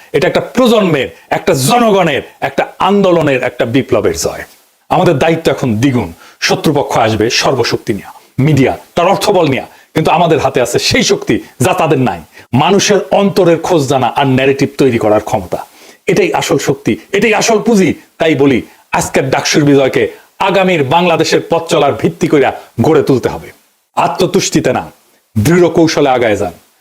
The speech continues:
শত্রুর আঘাতকে ভয় না, বরং প্রেরণা বানান। কারণ এই প্রজন্ম প্রমাণ করে দিছে, বাংলাদেশের রাজনীতির আগামী দিনে আর কোনো ভারতীয়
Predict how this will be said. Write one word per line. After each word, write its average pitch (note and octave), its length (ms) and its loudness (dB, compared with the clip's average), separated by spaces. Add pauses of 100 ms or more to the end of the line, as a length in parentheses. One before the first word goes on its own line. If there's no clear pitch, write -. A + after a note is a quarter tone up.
(200)
শত্রুর A#3 440 2
আঘাতকে F#3+ 280 0 (120)
ভয় F3+ 180 0
না, D3 120 0 (300)
বরং E3+ 180 2
প্রেরণা B3 440 2
বানান। E3 280 0 (420)
কারণ G3+ 240 2 (320)
এই G3+ 220 2
প্রজন্ম G3+ 360 2
প্রমাণ G3+ 360 0
করে F3 180 2
দিছে, C#3 180 -2 (460)
বাংলাদেশের E3+ 540 2
রাজনীতির D#3 400 2 (100)
আগামী E3 300 0
দিনে D#3 260 2 (500)
আর D#3+ 80 2 (120)
কোনো D#3 160 0 (160)
ভারতীয় C#3 380 2